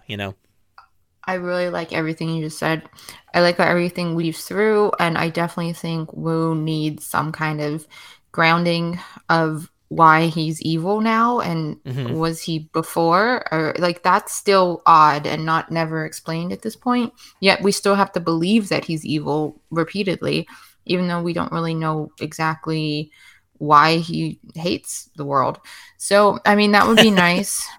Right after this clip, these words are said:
Speaker 2: That would be nice
Speaker 1: Yeah.
Speaker 2: to get some backing on that. And if they wanna tie that in, I mean, that's the perfect way to do it. So I, I like that a lot.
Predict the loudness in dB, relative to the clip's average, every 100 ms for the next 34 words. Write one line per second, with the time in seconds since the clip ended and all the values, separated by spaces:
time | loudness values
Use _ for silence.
0 | _ -8 2 6 6 6 8 10 8 6
1 | 2 0 -2 0 2 2 0 -6 -4 -2
2 | 0 0 0 -2 -2 0 0 -2 0 2
3 | 2 2 2 0 0 -2 -2 -4 -6 -8
4 | -8 -8 -6 -8 -6 -4 -2 -2 -4 -6
5 | -4 -2 0 0 0 0 0 -4 -8 -8
6 | -4 -4 -4